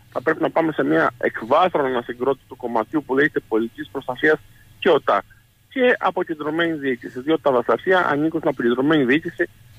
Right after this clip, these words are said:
και δασαρχεία χωρίς προϋπολογισμούς υποστελεχωμένα, δυστυχώς δεν μπορούν να παίξουν το ρόλο για τον οποίο ουσιαστικά ο νομοθέτης, ο νόμος, τους καλεί να παίξουν σε τέτοιες περιπτώσεις. Στη συνάντηση που σα-, που είχαμε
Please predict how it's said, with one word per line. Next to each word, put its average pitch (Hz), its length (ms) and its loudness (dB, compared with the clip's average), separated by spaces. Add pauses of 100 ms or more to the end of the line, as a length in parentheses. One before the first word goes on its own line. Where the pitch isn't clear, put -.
και 180 80 2
δασαρχεία 147 680 2 (380)
χωρίς 143 500 0 (340)
προϋπολογισμούς 123 880 2
υποστελεχωμένα, 117 1200 0 (340)
δυστυχώς 190 520 0
δεν 202 100 -4
μπορούν 175 220 2
να 175 120 0
παίξουν 185 280 -4
το 143 100 0
ρόλο 151 580 2
για 139 100 0
τον 143 160 0
οποίο 151 300 0 (640)
ουσιαστικά 127 560 0
ο 131 100 4
νομοθέτης, 123 600 0
ο 120 80 -2
νόμος, 127 340 -2 (380)
τους 139 120 -4
καλεί 123 280 0
να 135 140 0
παίξουν 139 340 -4
σε 113 100 -8
τέτοιες 120 300 -14
περιπτώσεις. 104 520 -4 (640)
Στη 113 140 -8
συνάντηση 139 540 -2
που - 160 -14
σα-, 110 300 0
που 120 120 0
είχαμε 131 360 0